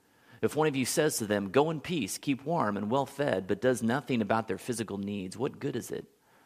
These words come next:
In the same way, faith by itself, if it is not accompanied by action, is dead." And so true compassion combines elements of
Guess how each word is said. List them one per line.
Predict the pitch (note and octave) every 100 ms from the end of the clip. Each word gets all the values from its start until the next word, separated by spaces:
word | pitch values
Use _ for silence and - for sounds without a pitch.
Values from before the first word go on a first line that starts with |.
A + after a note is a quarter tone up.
| _ _ _ -
In | A#2
the |
same | A#2 - E3 D#3
way, | B2+ A#2
faith | - C#3 C#3+
by | A#2+ A2
itself, | G#2 - D3 B2 G2+ -
if | G#2
it | A#2
is | G#2+ A2+
not | B2+ C3+
accompanied | - C#3+ D3 A2 G2
by | F2+ G2 -
action, | A#2+ B2+ - G2 F2+ F#2+ - _ _ _ _ _ _
is | G2+ F#2+
dead." | B2 B2 F2 F#2 - _ _ _ _ _ _ _ _ _ _ _ _ _ _ _ _ _ _ _ _ _ _ _ _ _ - -
And | C3+
so | B2
true | D3 - F3+ A3
compassion | A3 D3+ B2+ C3+ E3 E3+ - A2 G#2+ - - -
combines | C#3 C3 C#3 C#3+ G#2+
elements | - F3 E3+ A#2 A2 A2
of | A2+